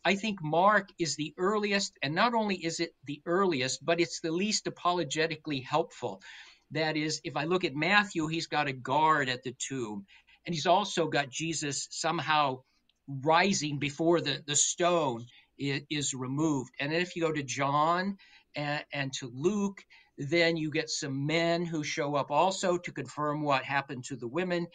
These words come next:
You also have some burial clothes, uh, to the side, which is, is very odd if that's theft. So as I read the Gospels, I look at, at the,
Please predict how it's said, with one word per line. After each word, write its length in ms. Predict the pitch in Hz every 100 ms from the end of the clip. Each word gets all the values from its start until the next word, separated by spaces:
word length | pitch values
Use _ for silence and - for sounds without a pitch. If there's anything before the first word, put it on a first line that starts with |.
| - - -
You 180 | 135
also 340 | 135 143 - 127
have 240 | 131 131
some 180 | - 127
burial 400 | 151 170 170 160
clothes, 580 | - 156 151 147 151 - - _ _ -
uh, 360 | 135 135 147 156 - _
to 80 | -
the 120 | 147
side, 480 | 143 - 143 147 147
which 220 | 131 135
is, 240 | 143 123 120 -
is 160 | 143
very 460 | 127 123 165 160 131
odd 400 | 139 143 139 139
if 140 | 123 -
that's 380 | 131 123 - - -
theft. 380 | - 143 127 _ - - - -
So 200 | - 190
as 160 | 180
I 160 | 196 262
read 280 | 247 214 160
the 80 |
Gospels, 580 | 151 151 143 143 165 151 -
I 60 |
look 300 | 151 190 208 - -
at, 340 | 160 160 165 -
at 200 | 156 151
the, 140 | 156